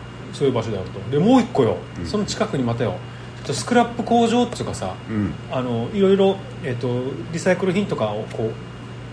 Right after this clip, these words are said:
Speaker 1: なんていうの、売るじゃないけど、仕入れるっていうのかな。
Speaker 2: はい、はい。
Speaker 1: あのー、は、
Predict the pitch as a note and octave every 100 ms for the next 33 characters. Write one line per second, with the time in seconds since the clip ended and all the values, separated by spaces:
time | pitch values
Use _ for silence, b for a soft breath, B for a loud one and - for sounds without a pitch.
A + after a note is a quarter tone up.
0 | - - G2 - - - - - - C3
1 | - G#2 - - G3 C4 D4 G#3+ B2+ B2
2 | A#2+ G#2+ - - - - G#3 G#3 A3+ C3+
3 | F2+ A2 - G#2+ D#2+ A#2+ C#3+ C3+ B2+ B2
4 | B2 A#2+ B2 - - - - - - -
5 | - - - - - -